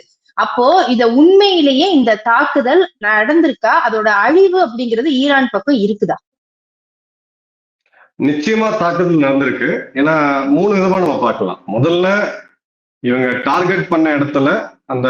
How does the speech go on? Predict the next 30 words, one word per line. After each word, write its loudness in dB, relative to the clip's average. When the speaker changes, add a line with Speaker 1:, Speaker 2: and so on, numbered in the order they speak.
Speaker 2:
குண்டு 0
போடப்பட்டுச்சு -4
அப்படின்னா 0
கண்டிப்பா -2
உறுதியா 0
சேட்டலைட் -4
இமேஜஸ் 0
தான் -6
சொல்லுது. -12
ரெண்டாவது 0
எத்தனை -2
குண்டுகள் 0
பயன்படுத்தினாங்க, 0
ஆறு 0
அப்படின்ற 0
கணக்கு -2
சேட்டலைட் -2
இமேஜஸ். -2
அந்த 2
ஆறு 0
துளைகளை 0
நம்ம 0
வந்து 0
before -2
after -6
பாத்தீங்கன்னா -2
மாக்ஸ்டர் -2
டெக்னாலஜிஸோடைய -2
சேட்டலைட் -4
இமேஜரி, 0